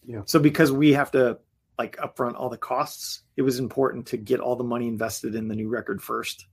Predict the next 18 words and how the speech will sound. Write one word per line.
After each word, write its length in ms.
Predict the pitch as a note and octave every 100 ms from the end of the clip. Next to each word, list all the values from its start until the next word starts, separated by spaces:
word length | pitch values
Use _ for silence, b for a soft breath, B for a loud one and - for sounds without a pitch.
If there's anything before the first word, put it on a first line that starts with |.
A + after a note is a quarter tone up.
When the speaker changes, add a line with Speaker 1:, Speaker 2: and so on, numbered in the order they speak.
| _ _ _
Speaker 2:
So 140 | -
I 40 | C3+
had 40 |
to 80 | B2
kind 180 | A#2+ B2+
of 60 | G2+
put 180 | B2+
three 160 | - B2+
and 100 | A2
four 360 | - A2+ G#2+ - _ _ _ _ _ _ _ _ _ _
slated 600 | - - C#3 B2 B2 A2 -
to 80 | -
come 160 | B2+
out 180 | B2 A2
next 300 | A#2 A2+ -
after 240 | B2+ A2+ A2+
this. 220 | A#2+ B2
So 200 | C3+